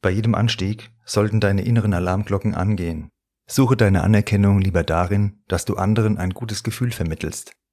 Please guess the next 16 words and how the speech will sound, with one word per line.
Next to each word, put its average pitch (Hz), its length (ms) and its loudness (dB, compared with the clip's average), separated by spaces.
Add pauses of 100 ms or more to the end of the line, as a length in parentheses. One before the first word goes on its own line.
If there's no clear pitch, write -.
(200)
ein 107 180 0
guter 120 340 -2
Zuhörer 107 400 0
bist, - 360 -6 (380)
beim 95 160 0
nächsten 117 340 0
Umzug 110 520 -2
eines 101 240 -2
Freundes 117 420 0
hilfst, - 400 -8 (360)
einen 101 220 0
Männerabend 110 880 0
mit 101 160 -2
deinen 104 220 2
Freunden 113 420 0
organisierst 101 800 -2